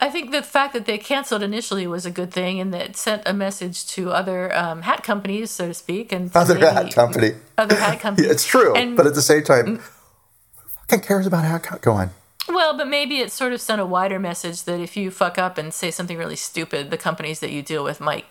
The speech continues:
Speaker 1: cancel you for a time being, at least, if not long term. I don't know. I'm just trying to be positive
Speaker 2: Your
Speaker 1: about all this.
Speaker 2: Well, your livelihood will be threatened, and as
Speaker 1: Right.
Speaker 2: that woman from that place,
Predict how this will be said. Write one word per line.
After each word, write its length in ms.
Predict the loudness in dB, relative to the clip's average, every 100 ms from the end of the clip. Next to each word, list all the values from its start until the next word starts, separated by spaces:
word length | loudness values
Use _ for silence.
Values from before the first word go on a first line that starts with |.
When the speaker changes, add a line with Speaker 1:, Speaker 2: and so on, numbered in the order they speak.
| _ -4
Speaker 1:
cancel 380 | -4 -2 -4
you 220 | -4 -6 -6
for 240 | -4 -2
a 60 | -2
time 320 | -2 -2 -2
being, 420 | -4 -4 -6 -6
at 120 | -6
least, 360 | -6 -6 -8 -10
if 160 | -10 -4
not 320 | -2 -2 -6 _ -4
long 200 | -2 -2
term. 320 | -6 -8 -6 -2
I 140 | -2
don't 160 | -2 -6
know. 160 | -4 -2
I'm 100 | -2
just 140 | 0
trying 200 | 0 0
to 60 | -4
be 100 | -4
positive 380 | -2 -2 2
Speaker 2:
Your 100 | 2
Speaker 1:
about 220 | 4 -2 -4
all 100 | -8
this. 280 | -12 2
Speaker 2:
Well, 220 | 6 6 4
your 260 | 2 4
livelihood 540 | 6 4 4 4 4 4
will 140 | 2
be 120 | 2
threatened, 640 | 4 6 6 4 2 0 2
and 300 | 4 6 4
as 240 | 4 4 4
Speaker 1:
Right. 260 | 2 2 4
Speaker 2:
that 180 | 6
woman 280 | 6 4 2
from 200 | 2 4
that 260 | 6 4 4
place, 540 | 4 6 4 0 -6